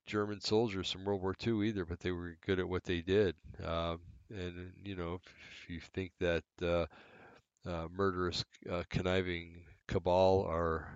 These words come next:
a good thing, well, they were good at doing that. They were also good at building, uh, mechanisms to kill people, and quite invented at it too. Um, not giving them credit again because, uh,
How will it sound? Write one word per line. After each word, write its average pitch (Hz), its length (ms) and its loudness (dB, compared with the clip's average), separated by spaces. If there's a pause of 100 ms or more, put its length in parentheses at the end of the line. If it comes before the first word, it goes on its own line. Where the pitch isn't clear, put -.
(140)
a 90 80 -6
good 90 280 0
thing, 90 360 -4
well, 90 100 0
they 92 140 0
were 87 120 -2
good 92 200 0
at 80 100 -4
doing 101 340 -2
that. 78 340 -6
They 87 100 -2
were 90 100 0
also 90 240 -2
good 85 220 2
at 85 160 2
building, 90 540 -2 (240)
uh, 80 320 0 (560)
mechanisms 87 680 0
to 95 100 -6
kill 131 220 -4
people, 78 460 -6 (920)
and 90 240 0
quite 139 240 10
invented 104 500 4 (260)
at 87 200 2
it - 180 -2
too. 104 300 4 (180)
Um, 85 380 0 (160)
not 92 240 2
giving 101 180 0
them 110 160 2
credit 87 380 4
again 87 340 -2
because, 87 800 -4
uh, 87 260 2